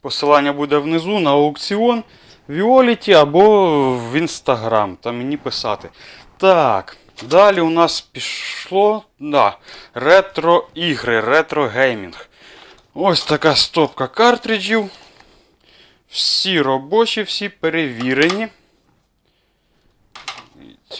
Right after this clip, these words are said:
Ціни сто-сто двадцять гривень.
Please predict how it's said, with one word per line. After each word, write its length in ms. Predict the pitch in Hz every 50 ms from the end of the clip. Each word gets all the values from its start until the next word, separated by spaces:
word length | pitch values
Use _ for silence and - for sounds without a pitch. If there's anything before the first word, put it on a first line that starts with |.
| - - _ _ _ _ _ _ _ _ _ _ _ _ _ _ _ _ _ _ _ _ _ _ _ _ _ _ _ _ _ _ _ - - - - _ _ _ _ _ _ _ _ _ _ _ _ _ _ _ _ _ _ _ _
Ціни 640 | _ - - - - - 190 208 208 196 190 165 135
сто-сто 680 | - - - - - 196 202 180 - - - - 147
двадцять 480 | 139 135 139 147 143 135 - 151 139 123
гривень. 540 | 127 143 165 202 226 247 247 254 247 233